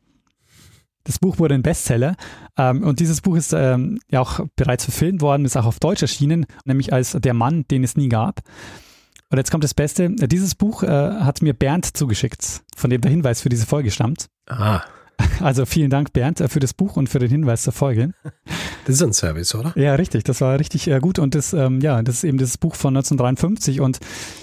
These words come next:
Speaker 1: äh, das ist eben super, weil der, äh, Evan Montagu quasi, ähm, diese Geschichte erzählt und, und dadurch eben auch diese, diese Geschichte in der breiteren Öffentlichkeit bekannt wurde. Ähm, und in der Folge war es so, ähm, und, äh, das, das muss ich vielleicht noch sagen zur Operation Mincemeat, ähm, das Interessante war,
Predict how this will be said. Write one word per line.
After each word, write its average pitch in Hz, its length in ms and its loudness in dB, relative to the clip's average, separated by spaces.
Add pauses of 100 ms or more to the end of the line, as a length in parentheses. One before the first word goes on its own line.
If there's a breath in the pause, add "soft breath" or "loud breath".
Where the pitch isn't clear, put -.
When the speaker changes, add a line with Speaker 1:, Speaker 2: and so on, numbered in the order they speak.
(160 loud breath)
Speaker 1:
äh, 127 180 2
das 135 120 0
ist - 40 0
eben 156 120 4
super, 175 260 2
weil 139 100 2
der, 139 380 2
äh, 160 100 0
Evan 151 160 2
Montagu 151 480 2
quasi, 139 460 0
ähm, 127 400 0
diese 135 320 0
Geschichte 131 300 0
erzählt 139 480 0
und, 151 280 -2 (220)
und 135 220 -2
dadurch 160 400 2
eben 151 280 0
auch 147 300 0
diese, 139 400 2
diese 127 200 0
Geschichte - 300 -2
in 135 40 2
der 127 80 2
breiteren 127 360 0
Öffentlichkeit 139 380 -2
bekannt - 340 -4
wurde. 156 200 -4 (360)
Ähm, 127 340 2
und 147 120 2
in 156 60 4
der 151 100 2
Folge 175 320 0
war 151 140 2
es 156 120 -2
so, 156 220 2
ähm, 139 220 0
und, 135 280 0
äh, 131 120 0 (140)
das, - 220 -2
das - 200 -2
muss 170 100 0
ich 165 100 0
vielleicht 143 200 0
noch 151 100 0
sagen 139 320 0
zur 131 260 0
Operation 135 440 0
Mincemeat, 151 360 0
ähm, 127 280 0
das - 180 -2
Interessante 151 480 0
war, 139 220 0